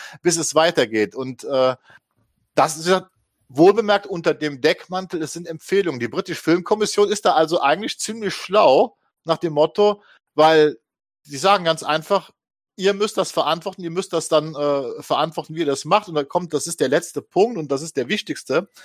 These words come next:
warum auch die Produktionsfirmen da im Moment ein Problem mit haben, ist, diese Produktionen sind amerikanische Produktionen. Die werden nach amerikanischem Recht produziert. Wenn da jetzt sich jemand mit Corona während der Dreharbeiten infizieren sollte und herauskommen sollte,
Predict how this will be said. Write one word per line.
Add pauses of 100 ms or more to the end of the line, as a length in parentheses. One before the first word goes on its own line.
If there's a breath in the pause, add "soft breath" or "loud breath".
(260 loud breath)
warum
auch
die
Produktionsfirmen
da
im
Moment
ein
Problem
mit
haben,
ist,
diese
Produktionen
sind
amerikanische
Produktionen. (580 soft breath)
Die
werden
nach
amerikanischem
Recht
produziert. (640 soft breath)
Wenn
da
jetzt
sich
jemand
mit
Corona
während
der
Dreharbeiten
infizieren
sollte
und
herauskommen
sollte,